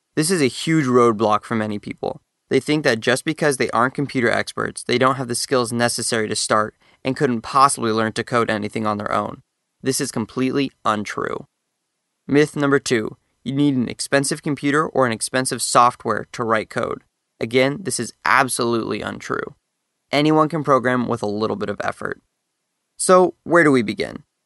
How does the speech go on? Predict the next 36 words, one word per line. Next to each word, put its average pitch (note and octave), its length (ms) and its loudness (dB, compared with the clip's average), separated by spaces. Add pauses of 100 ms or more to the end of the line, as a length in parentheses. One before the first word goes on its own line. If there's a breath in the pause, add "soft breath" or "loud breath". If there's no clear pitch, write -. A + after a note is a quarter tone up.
(340)
I D#3 80 4
recommend E3 480 2
starting B2+ 340 2
off A2 240 2
with A2+ 120 -2
web A#2 280 2
programming G#2+ 520 0
language G#2 520 -6
such - 300 -2
as G#2+ 260 0 (120)
H A#2 280 -4
T D3 160 -2
M C#3 140 2
L G#2+ 240 0 (240)
and A2 360 -4
JavaScript. - 760 2 (520)
The C3+ 100 2
reason D#3 280 2
I E3+ 100 6
recommend B2 560 4
these G2+ 320 -4
is A#2 180 -8
because B2 360 -4
everything C3+ 400 0
can D3 140 -2
be C#3 120 0
done A2 240 2
with G#2+ 120 -6
a A2 60 -6
simple C3+ 340 -2
text - 360 -4
file G#2 340 0 (100)
and A#2 140 -2
an A2+ 120 -4
internet G#2 360 -4
browser. - 440 -6